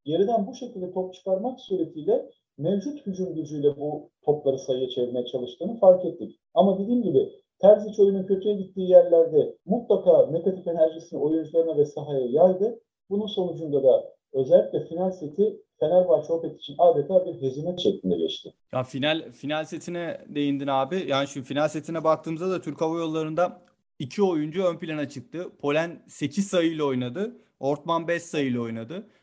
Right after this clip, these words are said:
Speaker 2: Hani bir Maddie Kington'ın bir sayısı var, bir de Popovic'in attığı hatalı servis var.
Speaker 1: Evet.
Speaker 2: Yani Polen ve Ortma-, Ortman, hani Ortman'ı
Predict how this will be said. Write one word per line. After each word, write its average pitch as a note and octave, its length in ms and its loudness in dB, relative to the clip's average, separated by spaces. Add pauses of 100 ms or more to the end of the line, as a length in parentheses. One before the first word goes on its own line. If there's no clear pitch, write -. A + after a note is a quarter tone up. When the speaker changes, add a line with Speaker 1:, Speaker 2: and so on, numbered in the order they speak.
(100)
Speaker 2:
Hani C3+ 200 -4 (440)
bir D#3+ 180 -2
Maddie F3 260 0
Kington'ın E3+ 600 -2
bir D#3 40 -8
sayısı D3 400 0
var, F#3+ 220 2
bir E3 60 -12
de F3+ 120 -2
Popovic'in F3 600 -2 (240)
attığı E3+ 580 -2 (140)
hatalı F3 400 2
servis D3 420 -6
var. - 300 4
Speaker 1:
Evet. - 180 2 (500)
Speaker 2:
Yani D3 280 -2 (100)
Polen F#3+ 440 2
ve F#3+ 180 4
Ortma-, F3 580 0 (200)
Ortman, F#3 480 -2
hani E3+ 220 -2
Ortman'ı G#3 600 0